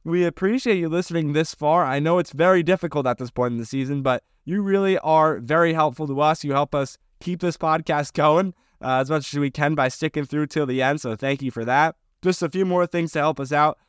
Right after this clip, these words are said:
You can follow us on socials, Twitter, TikTok, Instagram, Facebook, The Giant Take Pod. Alex on Twitter at A Norian twenty-three. Josh is on Twitter, that's me,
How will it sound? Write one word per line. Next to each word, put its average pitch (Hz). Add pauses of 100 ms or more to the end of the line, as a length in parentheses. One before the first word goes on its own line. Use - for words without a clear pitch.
(140)
You 151
can 151
follow 170
us 165
on 151
socials, 180 (800)
Twitter, 160
TikTok, 156
Instagram, 151
Facebook, 160
The 139
Giant 143
Take 139
Pod. 135 (320)
Alex 170
on 151
Twitter 147
at 120
A 135
Norian 135
twenty-three. 139
Josh 151
is 151
on 139
Twitter, 135
that's 120
me, 135